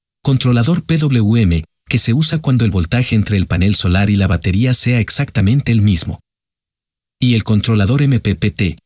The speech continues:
el cual se caracteriza por incluir un controlador de punto de máxima potencia. Es decir, no importa si los paneles solares suministran mayor o menor voltaje al que soportan las baterías, este controlador ajustará los niveles de tensión y corriente a un nivel adecuado.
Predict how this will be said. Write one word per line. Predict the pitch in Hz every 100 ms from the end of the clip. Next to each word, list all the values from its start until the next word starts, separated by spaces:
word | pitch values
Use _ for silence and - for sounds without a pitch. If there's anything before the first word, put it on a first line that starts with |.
| _
el | - 107
cual | - 156
se | - 156
caracteriza | 143 127 - 95 131 -
por | - 110
incluir | 90 98 113
un | 117
controlador | 120 120 117 101 87 104
de | 85
punto | - 143 139
de | 117 95
máxima | 101 - 117 101
potencia. | 98 87 87 - - - _ _ _ _ _ _ _ _ _
Es | 165 185
decir, | 160 - 82 - - -
no | 107 156
importa | 165 139 120 -
si | - 104
los | 92
paneles | - 87 98 95
solares | 101 92 92 87
suministran | 101 87 101 - 104 90
mayor | 82 104 110
o |
menor | 87 82 -
voltaje | 87 82 110 107 95
al | 87
que | 95
soportan | - - 104 - 95
las | 85
baterías, | 85 95 98 87 85 - - -
este | 156 -
controlador | 156 143 123 113 92 107
ajustará | 104 110 - 95 107
los | 101
niveles | 95 87 110 107
de | 98
tensión | 90 82 - 131
y | 107
corriente | 90 90 131 131 113
a |
un | 95
nivel | 110 90 110
adecuado. | 101 95 90 82 85